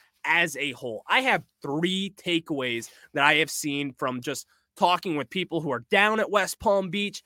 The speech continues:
from seeing stuff on Twitter, on blogs, whatever it may be. I have three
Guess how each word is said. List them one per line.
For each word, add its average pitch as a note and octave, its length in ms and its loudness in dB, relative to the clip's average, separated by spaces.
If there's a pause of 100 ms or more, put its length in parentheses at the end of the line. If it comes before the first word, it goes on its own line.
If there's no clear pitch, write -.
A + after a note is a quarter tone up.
(220)
from D3+ 160 -4
seeing E3+ 340 -2
stuff D#3+ 320 -2
on A#2+ 140 -6
Twitter, B3 540 10 (180)
on C#3+ 280 -8
blogs, A#3+ 640 4 (420)
whatever G#3 440 2
it D#3 100 0
may F3+ 220 0
be. D#3+ 280 -2
I F#3+ 120 2
have D#3 180 0 (140)
three G3+ 500 -2